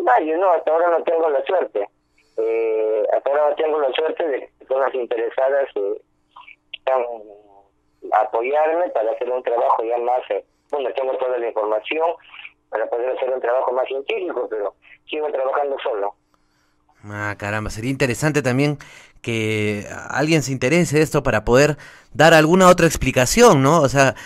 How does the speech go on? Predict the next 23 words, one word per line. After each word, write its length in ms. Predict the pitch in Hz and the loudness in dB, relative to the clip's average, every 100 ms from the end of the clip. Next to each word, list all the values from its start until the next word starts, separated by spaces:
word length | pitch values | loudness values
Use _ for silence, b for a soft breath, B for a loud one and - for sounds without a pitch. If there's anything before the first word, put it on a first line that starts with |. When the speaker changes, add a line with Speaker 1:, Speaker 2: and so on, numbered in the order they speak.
| B - | B -4
Speaker 2:
eh, 300 | 110 113 107 - - - | 0 0 -2 -10 -20 -6
qué 120 | - | -2
cultura 420 | - 135 156 151 139 | 0 0 4 6 6
de 60 | |
repente, 380 | 127 131 160 151 | 4 0 0 2
de 260 | 139 - 127 | 2 2 2
repente 320 | 131 170 196 | 4 4 2
ha 40 | |
sido 180 | - 170 | 6 6
una 160 | 156 127 | 6 6
mu-, 160 | 127 - | 4 2
mucho 380 | 127 151 143 | 4 4 6
a-, 100 | 127 | 4
m-, 280 | 95 117 123 - | 2 -2 -6 -4
m-, 240 | 131 135 - 98 | -2 -2 -4 -12
anterior, 680 | 78 113 117 113 160 214 196 | -6 -4 -2 4 8 10 10
no 60 | 147 | 8
sé, 360 | 185 214 131 | 6 4 4
n-, 500 | 107 110 107 123 120 110 | 0 -2 -4 -6 -6 -6
no, 360 | 135 135 104 120 | -4 -4 -4 -8
deberíamos 600 | 117 120 139 175 170 165 | -4 0 4 4 4 2
poder, 300 | 131 139 160 | 0 2 2
este, 580 | 160 127 - 110 101 | 0 -2 -6 -6 -6